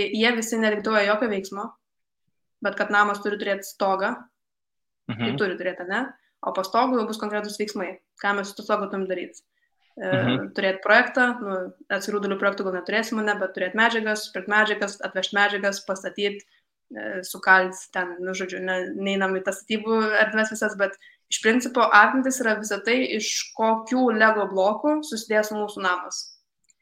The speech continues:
Speaker 2: Mhm.
Speaker 1: Tai gali būti per, va, tą vizualinę pusę, jeigu turim namą, ne, tai, tarkim, pamatai, sienos, stogas, grindys,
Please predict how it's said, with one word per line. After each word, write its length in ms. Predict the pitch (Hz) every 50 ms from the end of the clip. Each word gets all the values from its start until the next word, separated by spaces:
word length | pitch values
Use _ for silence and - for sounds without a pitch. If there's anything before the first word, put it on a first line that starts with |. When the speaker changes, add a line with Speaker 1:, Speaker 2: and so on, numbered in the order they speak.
| -
Speaker 2:
Mhm. 140 | - 127 117
Speaker 1:
Tai 100 | 127 123
gali 220 | 208 208 208 208 202 202
būti 360 | 214 214 214 208 196 196 202
per, 520 | - 214 214 214 208 208 202 196 196 190 190
va, 100 | 196 190
tą 180 | 190 202 202 190
vizualinę 460 | 196 190 190 185 190 196 196 196 202
pusę, 220 | 214 226 220 - 233
jeigu 160 | 220 226 226
turim 220 | 226 247 233 233 226
namą, 340 | 226 226 233 247 247 233 233
ne, 120 | 240 240 240
tai, 140 | 220 190 180 180 - _ -
tarkim, 360 | 196 185 185 - 170 175 - _ _ _ _ _ _ _ _ _ _ _ -
pamatai, 640 | 208 202 190 175 180 - 233 254 262 277 269 269 - _ _ _
sienos, 760 | - - - 220 208 196 185 180 175 - - - - - _ _ _ _ _ _
stogas, 680 | - - - 208 196 190 175 175 180 185 - - - -
grindys, 800 | - - - 208 226 240 247 247 254 262 254 254 - - - _